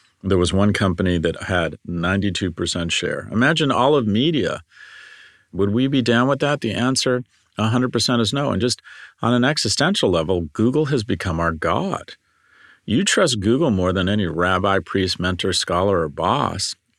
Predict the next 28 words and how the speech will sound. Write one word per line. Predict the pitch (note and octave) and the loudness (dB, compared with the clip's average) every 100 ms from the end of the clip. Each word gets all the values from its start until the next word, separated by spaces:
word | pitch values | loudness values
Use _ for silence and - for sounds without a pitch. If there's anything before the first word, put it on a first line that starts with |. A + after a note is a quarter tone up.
| G#2+ F#2 | -10 -4
Google | G#2 B2 C#3+ | 0 2 4
knows | A#2 G#2 | 2 2
what | F#2 | 2
S | G2+ - | 2 0
T | F#2 | -2
Ds | E2 F#2 A2 | 0 0 0
you | A2+ | 0
have. | A2+ A#2 - | 2 0 0
It | |
knows | E2+ F2 | -2 -4
if | F2+ | -4
you're | E2+ | -6
thinking | G#2 F#2 F#2 | -4 -4 -4
about | E2+ F#2 D#2 | -2 -2 0
getting | F2+ F2 | -2 -2
engaged | E2 D#2+ D#2+ G2+ A2 E2+ | -4 -2 0 0 0 -2
or | D#2 | 0
getting | E2+ F2 E2+ D2+ | 0 0 -4 -6
divorced. | D#2 D#2+ E2 F2+ A#2+ - | -8 -4 0 0 0 -2
It | E2 | -2
knows | F2 F2 F2 E2 - - - - - - | 0 0 0 -2 -8 -20 -20 -20 -20 -6
your | F2+ G2 | 0 2
H | G2+ | 2
I | F2+ | 0
V | D#2+ F#2+ A2+ | 0 0 0
status. | - A2 A#2 C3 D3 - | 2 2 4 2 0 -2
It | F2 F#2 | -2 -2
knows | G2 F#2+ F2+ F2 E2+ | 0 0 2 0 -2